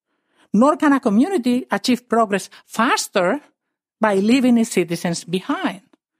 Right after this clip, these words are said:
And the, the, what, what is the most amazing thing is that some of them present themselves as the more realist of all, right? Democracy for realists. They are realists when they think that if you bypass the citizenry and pass legislation,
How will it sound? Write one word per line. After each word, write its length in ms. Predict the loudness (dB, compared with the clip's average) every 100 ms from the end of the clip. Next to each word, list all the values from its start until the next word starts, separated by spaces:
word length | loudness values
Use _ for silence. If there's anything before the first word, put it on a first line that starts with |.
| _ _ _ _ _ _ -2
And 160 | 0 0
the, 180 | -2 -4
the, 140 | -4 0
what, 200 | -2 0
what 200 | -2 0
is 140 | 0 0
the 100 | 0
most 220 | 2 0
amazing 320 | -2 -2 0
thing 140 | 2
is 80 | 2
that 160 | 0 -2
some 180 | -2 0
of 80 |
them 160 | 0 0
present 400 | -2 0 2 2
themselves 400 | 0 0 -2 -2 -8
as 160 | -6
the 100 | -4
more 220 | 0 0
realist 600 | 2 2 2 2 0 -4 -16 -8
of 160 | -6 -6
all, 120 | -6
right? 280 | -4 -4 -4 _ 0
Democracy 460 | 0 2 -2 -4
for 180 | -2 -2
realists. 680 | 0 0 -2 -4 -14 -16 -18 _ -20 -12 -2
They 140 | 2
are 160 | 2 2
realists 480 | 0 0 0 0 -2
when 200 | -2 2
they 160 | 2
think 500 | 0 -4 -6 -4 -4
that 140 | -6 -4
if 80 | -2
you 120 | 0
bypass 380 | 0 2 0 2
the 120 | 0
citizenry 540 | -2 -4 -2 -2 -2
and 140 | -2 -2
pass 180 | -2
legislation, 720 | -2 -2 -2 -2 -2 -4 -10